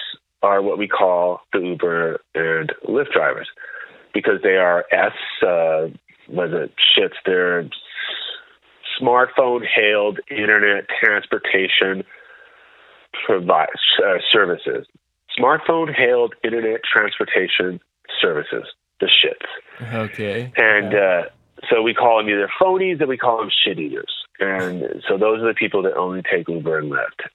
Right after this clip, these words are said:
Speaker 1: And
Speaker 2: <laughs>
Speaker 1: as far as most of us are concerned,
Speaker 2: Nice.
Speaker 1: fuck 'em. We, they're, they're better off in their Lyfts and Ubers. We don't wanna deal with them. They tend to be demanding. They get in your car. They ask for a phone charger. They ask for water. They, they just expect all this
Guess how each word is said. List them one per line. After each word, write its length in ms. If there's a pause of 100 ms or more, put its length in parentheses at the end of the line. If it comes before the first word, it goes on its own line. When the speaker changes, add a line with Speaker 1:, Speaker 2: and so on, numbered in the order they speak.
Speaker 1:
And 420 (420)
Speaker 2:
<laughs> 180 (180)
Speaker 1:
as 380
far 220
as 100
most 280
of 120
us 160
are 40
concerned, 640 (360)
Speaker 2:
Nice. 400 (140)
Speaker 1:
fuck 240
'em. 140 (180)
We, 240 (120)
they're, 200 (100)
they're 240
better 320
off 300 (360)
in 220
their 260
Lyfts 280
and 100
Ubers. 460
We 100
don't 100
wanna 200
deal 220
with 120
them. 280 (340)
They 100
tend 220
to 60
be 120
demanding. 720
They 100
get 120
in 100
your 120
car. 400
They 120
ask 260
for 160
a 120
phone 260
charger. 380
They 120
ask 160
for 100
water. 480
They, 200
they 120
just 200
expect 600
all 180
this 160